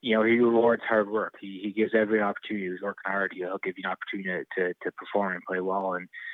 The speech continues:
and stuff like that. And I think a lot of players respect that. And, um, you know, his practices are hard, you know, 'cause he wants you ready for, for games. He, he's such a good, I know he's a great, he's a great coach, but he's even better at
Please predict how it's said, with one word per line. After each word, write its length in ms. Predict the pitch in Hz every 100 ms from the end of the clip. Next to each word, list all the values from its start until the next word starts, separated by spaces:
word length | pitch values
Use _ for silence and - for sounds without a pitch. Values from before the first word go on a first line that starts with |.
| - - - -
and 120 | 110
stuff 160 | 135 120
like 100 | 113
that. 160 | 123 113
And 100 | 104
I 80 | 120
think 180 | 131
a 40 | 123
lot 180 | 120 120
of 260 | 113 107 - -
players 280 | - 110 104
respect 380 | 98 - 113 107 -
that. 200 | 90 85
And, 180 | 95 92 _ - - - 95
um, 440 | 92 90 90 90 120
you 100 | 110
know, 120 | 95
his 120 | 104 -
practices 480 | 104 98 - 110 104
are 80 |
hard, 380 | 95 104 113 117 - _ -
you 140 | 104
know, 280 | 92 107 101 80 - - - - 95 117 -
'cause 140 | 98
he 80 | 95
wants 240 | 104 104 -
you 100 | 101
ready 120 | 104 -
for, 280 | 101 95 90
for 120 | -
games. 300 | - 101 90 - -
He, 460 | 92 95 101 95 - - - -
he's 140 | - -
such 140 | - -
a 20 |
good, 160 | 113 117 - - - 71 - - - - - -
I 120 | 117
know 160 | 127 123
he's 120 | 107
a 60 |
great, 220 | 107 120 110
he's 160 | 110
a 40 | 113
great 280 | 123 120 -
coach, 220 | 120 135
but 120 | 113 104
he's 220 | 107 110
even 220 | 110 101
better 260 | 110 110
at 100 | 101